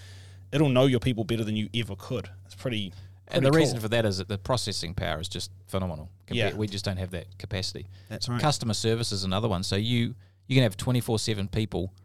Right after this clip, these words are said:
Speaker 2: person, fielding service calls that never gets tired. Uh, it'll be able to take phone calls and talk in a,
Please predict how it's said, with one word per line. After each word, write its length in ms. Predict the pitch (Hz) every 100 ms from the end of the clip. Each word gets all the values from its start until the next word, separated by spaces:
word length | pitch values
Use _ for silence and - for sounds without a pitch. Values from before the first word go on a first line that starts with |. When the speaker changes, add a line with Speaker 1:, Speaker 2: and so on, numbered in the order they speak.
| _
Speaker 2:
person, 440 | 120 120 - 92 98 - - - - _ -
fielding 460 | - 131 123 113 95
service 440 | - 117 107 101
calls 540 | - 107 104 101 - - _ _ _
that 140 | - 80
never 240 | 123 143
gets 240 | 120 113 -
tired. 460 | 98 92 92 92 - - _ _
Uh, 240 | - 90 90 -
it'll 180 | 135 117
be 80 | 113
able 120 | 107
to 60 | 98
take 280 | 120 120 -
phone 240 | 117 120
calls 320 | 101 107 101
and 160 | 98 95
talk 320 | 120 110 -
in 180 | -
a, 60 | 107